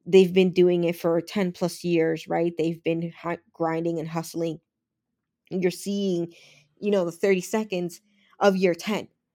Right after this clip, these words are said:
right? You're seeing the thirty seconds of year fifteen. So be patient with yourself. And this message goes out to myself, really, because I'm sitting here and I'm like, "Oh my God, this is never gonna happen. I'm never gonna be able to get my show.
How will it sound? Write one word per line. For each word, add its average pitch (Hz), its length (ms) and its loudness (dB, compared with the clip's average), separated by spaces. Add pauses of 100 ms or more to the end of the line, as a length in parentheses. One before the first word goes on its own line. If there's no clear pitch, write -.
(240)
right? 170 240 0
You're 180 140 -4
seeing 196 240 -2
the 165 80 -6
thirty 185 260 0
seconds 180 440 -8
of 170 180 -6
year 185 140 0
fifteen. - 580 -10 (1200)
So 185 220 0
be 202 220 -6
patient 170 460 -6
with 170 160 -6
yourself. 170 320 -4 (500)
And 190 100 0
this 269 200 2
message 185 360 -2
goes 175 140 -2
out 170 160 -2
to 175 100 -8
myself, 160 560 -4
really, 170 280 -4
because 160 400 -6 (480)
I'm 196 140 2
sitting 196 240 2
here 190 120 0
and 175 100 0
I'm 165 80 -4
like, 160 160 -6
"Oh 156 60 -4
my 156 160 -6
God, 156 220 -8
this 151 160 -10
is 156 120 -6
never 175 280 -4
gonna 165 180 -6
happen. 160 760 -4
I'm 160 200 -6
never 180 240 -4
gonna 165 200 -4
be 165 160 -2
able 160 200 -6
to - 120 -16
get 160 140 -8
my 156 140 -8
show. 165 440 -4